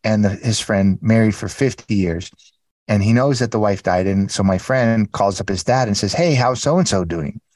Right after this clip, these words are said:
And he goes, "Oh, I don't know. I haven't talked to him in a couple of weeks." And he goes, "What?" He goes, "Dude, his, his wife died. I, like, I don't know what the heck to say to him." And he goes, "He's been your friend for sixty years. What do you mean you don't know what to say to him?" And he goes, "Well, what do I say about,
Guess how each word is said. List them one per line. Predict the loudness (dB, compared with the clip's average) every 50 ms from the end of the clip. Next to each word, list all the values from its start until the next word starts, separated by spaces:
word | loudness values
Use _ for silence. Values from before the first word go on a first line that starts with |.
| _ _ _ _ _ _ -4
And | 0 0
he | 2 2
goes, | 2 2 2 2 0 -2 -6 -12 -18 -20 -20 -20 -20 _ _ _ _ _
"Oh, | -2 0
I | 0 0 2 2
don't | 2 2 2
know. | 2 2
I | 0 2 2
haven't | 2 2 0 0
talked | 0 0 0 -2 0 0
to | 0
him | 0 0
in | 0
a | -2
couple | -2 -2 -4 -2 0 0
of | 2 2
weeks." | 2 2 0 0 0 0
And | 2
he | 2 2
goes, | 2 0 0 0
"What?" | 2 2 2 2 2 0 -2 -6 -8 -10 -18 _ _ _ _ _ _ _ _ _ _ _ _
He | -2 0
goes, | 0 0 0 0
"Dude, | 0 0 2 2
his, | 0 -2 -4
his | -4 -4 -2 -2
wife | 0 0 0 0 -2 -2 -4
died. | -6 -6 -6 -6 -6 -6 -6
I, | -4 -2
like, | -2 -4 -4 -10 -18 -20 _ -6
I | -6 -4
don't | 0 2 2
know | 4
what | 2 2 0
the | -2
heck | -4 -4 -4 -6 -8
to | -8
say | -6 -2 -2 0 2
to | 2 2
him." | 2 0 -2 -4 -10 -20 _ _
And | 0 0
he | 2 2
goes, | 2 2 4 2 2 0 -6 -18 -18 _
"He's | -4 -2 -2 -2
been | 0 0 2 2 4
your | 2 2
friend | 2 0 0 0 2 2 0
for | 0 -2 -2
sixty | 0 0 0 0 0 0 0 0 0
years. | 2 2 2 2 4 4 4 4 2 2 0 -2 -6 -10 -14 _ _ _ _ _ _ _ _ _
What | 0 2
do | 4
you | 4 6
mean | 6 6 6
you | 6 6
don't | 6 4 2 2
know | 2 2
what | 2 0
to | -2 -2
say | -2 0 0 2 2 2
to | 2 2
him?" | 2 2
And | 2 2
he | 2
goes, | 0 0 0 0
"Well, | 0 0 0 0 0
what | 0 2
do | 2
I | 2 2 0
say | 0 0 0 0 0 2 0 0 0 0
about, | 0 0 -2 -2 -4